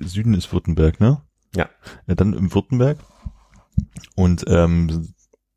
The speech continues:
Speaker 1: wir sind vorgestern Abend hingefahren und sind relativ spät angekommen, so kurz vor zehn.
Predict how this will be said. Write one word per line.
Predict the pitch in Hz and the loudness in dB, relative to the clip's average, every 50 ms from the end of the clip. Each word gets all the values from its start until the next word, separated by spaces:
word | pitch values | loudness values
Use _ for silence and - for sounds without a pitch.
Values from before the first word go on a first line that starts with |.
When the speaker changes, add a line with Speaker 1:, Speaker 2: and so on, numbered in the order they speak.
| _ _ | _ _
Speaker 1:
wir | - - 87 | -4 -2 0
sind | 87 85 76 | 0 0 -2
vorgestern | - - 95 95 101 - - 90 | -2 -2 0 0 2 0 0 0
Abend | 90 90 90 87 | 0 0 0 0
hingefahren | - 107 117 113 - 123 117 117 | 0 -2 -4 0 2 2 2 2
und | 101 95 | 0 -2
sind | 82 90 87 - _ - - | -2 -2 -4 -6 _ -4 0
relativ | - 82 90 - - 92 | 0 0 0 0 -2 -6
spät | - - 95 - | -6 -6 -6 -2
angekommen, | - 90 98 - - - 85 | 0 0 0 0 -2 -4 -4
so | 80 78 - _ _ _ | -4 -4 -6 _ _ _
kurz | - - - - - | -6 -6 -6 -6 -6
vor | - - 101 | -4 -4 -4
zehn. | - - - 104 95 85 78 | -4 -2 0 2 2 2 0